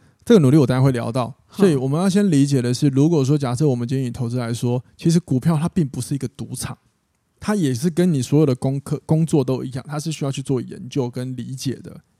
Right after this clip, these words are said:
Speaker 2: 嗯。
Speaker 1: 你才有可能慢慢学习，甚至是你要抱持的，你一定会亏损，
Speaker 2: 嗯。
Speaker 1: 你一定会有亏损过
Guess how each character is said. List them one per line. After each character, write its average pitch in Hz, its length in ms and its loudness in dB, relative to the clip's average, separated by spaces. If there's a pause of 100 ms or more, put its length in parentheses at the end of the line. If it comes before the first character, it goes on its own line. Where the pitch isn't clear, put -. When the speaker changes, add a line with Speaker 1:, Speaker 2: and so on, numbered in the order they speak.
Speaker 2:
嗯。 190 180 -4 (100)
Speaker 1:
你 139 100 -2
才 143 140 -2
有 147 140 2
可 160 180 -2
能 120 100 -6
慢 143 180 -4
慢 139 140 0
学 120 200 -2
习， 117 200 -6
甚 160 180 0
至 156 160 2
是 151 140 -2
你 131 160 -4
要 139 100 -4
抱 147 240 -4
持 123 140 -10
的， 120 100 -8
你 131 160 -6
一 156 100 -4
定 202 140 0
会 214 100 0
亏 170 200 2
损， - 160 -6 (960)
Speaker 2:
嗯。 233 120 -2
Speaker 1:
你 156 40 4
一 180 120 2
定 247 120 2
会 269 100 4
有 147 80 2
亏 175 160 2
损 143 140 -4
过 139 240 -2